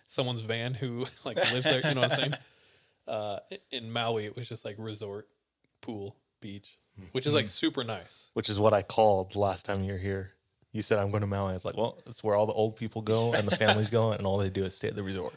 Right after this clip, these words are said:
Speaker 1: <laughs> You, you know what? I'm not gonna lie. I kinda
Speaker 2: Which
Speaker 1: like it. I
Speaker 2: is
Speaker 1: like all the
Speaker 2: fun.
Speaker 1: old people.
Speaker 2: And
Speaker 1: I feel right,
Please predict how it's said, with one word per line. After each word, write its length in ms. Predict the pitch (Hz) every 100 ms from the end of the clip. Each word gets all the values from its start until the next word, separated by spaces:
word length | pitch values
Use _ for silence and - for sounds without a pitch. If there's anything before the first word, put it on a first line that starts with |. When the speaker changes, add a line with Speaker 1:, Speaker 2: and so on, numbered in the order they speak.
| -
Speaker 1:
<laughs> 100 | -
You, 100 | 180
you 180 | 160
know 100 | 151
what? 140 | 190 247
I'm 60 |
not 100 | 196
gonna 140 | 220 214
lie. 160 | 214
I 40 | 117
kinda 200 | 160 156
Speaker 2:
Which 240 | 139 165
Speaker 1:
like 80 | 110
it. 100 | -
I 60 | 123
Speaker 2:
is 60 |
Speaker 1:
like 180 | 131 170
all 120 | 165
the 60 | 170
Speaker 2:
fun. 60 | 156
Speaker 1:
old 160 | 170
people. 300 | 147 139 120
Speaker 2:
And 80 | 120
Speaker 1:
I 20 |
feel 200 | - 135
right, 280 | 127 139 151